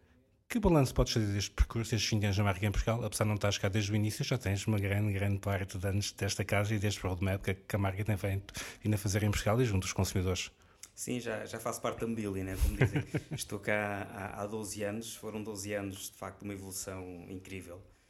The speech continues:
Speaker 2: Eh, como disseste, e bem, e estás bem informado, eh, a L G já, já está em Portugal a vender produto desde dois mil. Mas, efetivamente, fazemos vinte anos, porque só em dois mil e três é que foi constituída, eh, a subsidiária, com as três unidades de negócio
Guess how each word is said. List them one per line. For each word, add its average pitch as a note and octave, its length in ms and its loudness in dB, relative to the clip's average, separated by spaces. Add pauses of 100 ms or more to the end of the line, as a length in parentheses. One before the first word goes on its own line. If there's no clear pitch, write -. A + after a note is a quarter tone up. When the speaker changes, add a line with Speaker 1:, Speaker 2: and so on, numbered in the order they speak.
(200)
Speaker 2:
Eh, G2+ 160 -8
como G2 220 -8
disseste, - 480 -6
e F2+ 180 -12
bem, G2+ 300 -2
e A2 60 -8
estás G2 200 -12
bem F2+ 140 -10
informado, G2 580 -8 (500)
eh, F#2 220 -6 (140)
a - 40 -12
L B2+ 140 -4
G C3+ 160 -4
já, C3 160 -4
já C3 220 -2
está D#3 160 -2
em C3+ 80 -2
Portugal G2+ 360 -6
a A2+ 40 -4
vender A2+ 380 -4
produto A2+ 420 -10
desde A2+ 200 -8
dois A#2+ 180 -6
mil. G2+ 200 -6 (640)
Mas, G#2 160 -8
efetivamente, A2 640 -6
fazemos G#2+ 360 -8
vinte G2+ 260 -8
anos, G2+ 220 -6
porque - 200 -16
só G#2+ 140 -8
em G2+ 80 -6
dois A2 240 -6
mil G#2 240 -8
e F#2+ 60 -10
três G2+ 340 -10
é - 80 -12
que - 80 -20
foi F#2+ 80 -12
constituída, F#2 800 -12
eh, F2 320 -12 (260)
a F#2 40 -10
subsidiária, G2 680 -8 (280)
com G2+ 160 -8
as F#2+ 100 -6
três F2+ 260 -10
unidades F2+ 360 -8
de F#2+ 80 -10
negócio F2+ 400 -10